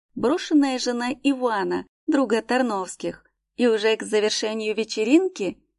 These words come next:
весь свет сошелся на мнении, что совсем скоро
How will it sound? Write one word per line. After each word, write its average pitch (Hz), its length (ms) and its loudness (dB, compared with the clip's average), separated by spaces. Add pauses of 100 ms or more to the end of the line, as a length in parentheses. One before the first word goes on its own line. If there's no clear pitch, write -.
(100)
весь 220 360 2
свет 220 300 -2
сошелся 226 580 -2
на 202 140 0
мнении, 226 640 2 (120)
что - 220 -4
совсем 254 400 -2
скоро 320 560 -4